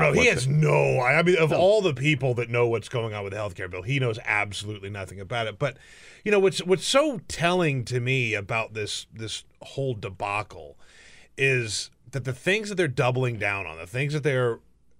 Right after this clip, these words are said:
Speaker 1: advancing in this bill are the things that people hate about Obamacare. Obamacare,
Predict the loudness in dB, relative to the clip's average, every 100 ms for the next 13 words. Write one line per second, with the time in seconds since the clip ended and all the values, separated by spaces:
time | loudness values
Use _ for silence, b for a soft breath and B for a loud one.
0 | -10 -8 -2 -2 -2 -4 -10 -10 -10 -6
1 | -6 -6 -6 -4 -2 -2 -2 -6 -8 -8
2 | -8 -10 -6 -4 -6 -8 -8 -8 -8 -8
3 | -8 -10 -14 -12 -2 0 0 0 2 2
4 | 2